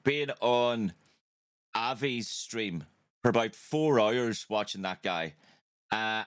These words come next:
and I won the pe-, and hon-, and honestly, I said goodbye in chat. I said, "Look, it's late now. I need to go to sleep." And as I typed that, I won a P.E.K.K.A statue. You know, it's like, like, I'll always,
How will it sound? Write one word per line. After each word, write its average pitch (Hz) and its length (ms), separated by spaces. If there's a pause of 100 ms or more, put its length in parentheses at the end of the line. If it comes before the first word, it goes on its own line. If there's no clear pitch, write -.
and 117 140
I 120 80
won 117 320
the 117 100
pe-, - 200
and 131 140
hon-, 139 240
and 147 120
honestly, 135 400 (420)
I 123 80
said 131 380
goodbye 147 560
in 107 160
chat. 165 480 (480)
I - 40
said, 113 240
"Look, 123 160
it's 113 200
late 143 260
now. 131 300
I 110 80
need 120 220
to 127 100
go 113 100
to 101 80
sleep." 127 400 (340)
And 123 120
as 127 120
I 120 120
typed 170 400
that, 156 260 (560)
I 131 140
won 120 180
a 104 40
P.E.K.K.A 101 300
statue. 82 460
You 143 80
know, 113 160
it's - 260
like, 147 240 (320)
like, 120 240
I'll 151 180
always, 156 420